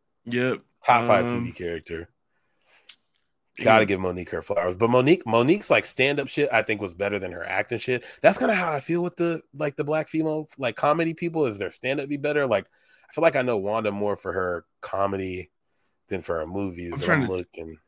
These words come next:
Speaker 1: What's, what's my girl's name who, um, was, uh, Ray's girlfriend in Scary Movie?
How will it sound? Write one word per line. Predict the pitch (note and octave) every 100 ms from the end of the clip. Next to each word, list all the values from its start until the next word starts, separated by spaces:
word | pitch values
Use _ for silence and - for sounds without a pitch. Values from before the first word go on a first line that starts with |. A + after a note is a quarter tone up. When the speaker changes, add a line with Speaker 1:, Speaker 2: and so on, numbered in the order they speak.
| _ _ _
Speaker 1:
What's, | D3 G#3+ G#3
what's | A3 A#3+
my | A3+
girl's | G#3+ G#3 G3+
name | G3 F#3
who, | F3+ F3+ E3 A#2
um, | D#3 D3 C3 A#2+ G#2+ _ - - -
was, | D3 C3+
uh, | A#2 B2+ A#2 G#2 G#2+
Ray's | C#3 D#3+ D3
girlfriend | B2+ C#3 C#3 C3+ A#2+
in | A2
Scary | - B2+ A#2+
Movie? | A#2+ A2 G2+